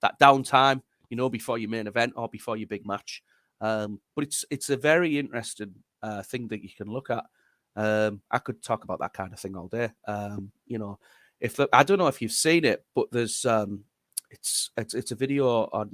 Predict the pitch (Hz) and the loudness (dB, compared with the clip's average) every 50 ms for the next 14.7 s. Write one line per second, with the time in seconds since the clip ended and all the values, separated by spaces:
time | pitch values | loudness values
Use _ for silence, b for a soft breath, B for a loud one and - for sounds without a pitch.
0 | - - - 120 107 - - - 113 117 131 147 151 147 147 139 127 117 120 131 | -12 -6 -6 -6 -6 -6 -6 -4 -2 0 2 2 2 2 2 2 2 2 2 0
1 | 135 131 - - 123 113 104 - 110 _ _ - 110 110 107 107 107 107 104 101 | 0 0 -2 -4 -4 -4 -4 -6 -10 _ _ -4 -4 -2 -2 -2 -4 -4 -6 -10
2 | b b b b b b b b b - 104 135 123 - - - - - 143 135 | b b b b b b b b b 4 6 8 8 6 4 -2 2 6 8 8
3 | 147 151 151 147 - 165 160 160 160 170 170 170 - - 127 123 - _ _ _ | 10 8 6 4 2 2 2 4 4 2 2 2 2 2 2 0 0 _ _ _
4 | _ - - - 135 127 - 131 110 - 113 104 117 120 113 107 - - 107 101 | _ -8 -2 -2 -2 0 2 0 0 0 0 -2 -2 -2 -4 -4 -4 -6 -8 -6
5 | - - 117 117 110 - 107 98 107 101 101 98 - 113 101 - - - 110 110 | -4 -2 -2 -2 -2 -6 -8 -6 -4 -6 -6 -4 -4 -6 -6 -4 -4 -6 -4 -4
6 | 123 127 117 117 123 156 - - 156 143 - 143 131 120 - - B B B B | -4 -4 -4 -4 -4 -2 4 6 6 6 8 6 2 2 0 -2 B B B B
7 | B B B B 139 139 - - 139 143 156 170 175 - _ _ _ _ _ _ | B B B B 6 6 8 10 8 10 10 8 6 6 _ _ _ _ _ _
8 | _ _ _ _ _ - - 160 156 156 156 160 160 147 127 113 110 104 98 101 | _ _ _ _ _ 4 10 12 12 12 12 12 12 10 6 6 4 0 -4 -2
9 | 117 113 113 104 _ _ _ _ _ - 127 123 120 107 101 101 104 110 131 131 | 0 2 2 0 _ _ _ _ _ -4 -4 -2 -2 -2 -2 -2 2 6 6 6
10 | - - - - 123 117 113 110 107 - - 117 113 107 110 117 - - 98 95 | 4 4 -4 -2 0 2 2 2 0 0 -2 -2 -2 -2 -4 -6 -8 -8 -8 -4
11 | 101 110 120 113 - - - 127 113 110 110 107 117 110 110 110 _ _ _ _ | 0 0 0 0 0 0 -2 0 2 2 2 0 0 -4 -4 -6 _ _ _ _
12 | _ _ - 123 110 113 104 - 98 - - 127 113 110 107 101 101 101 - _ | _ _ -6 -6 -6 -6 -8 -8 -6 -2 0 2 2 4 2 2 0 -4 -10 _
13 | - 113 101 - - 113 113 107 - 101 98 95 - - - - 107 113 117 110 | -10 -8 -8 -4 2 2 2 2 2 -2 -10 -10 -8 -8 -2 0 2 2 2 2
14 | 101 90 90 _ - 110 104 - _ - - 113 - | 0 -2 -6 _ -6 -6 -6 -6 _ -6 -6 -6 -6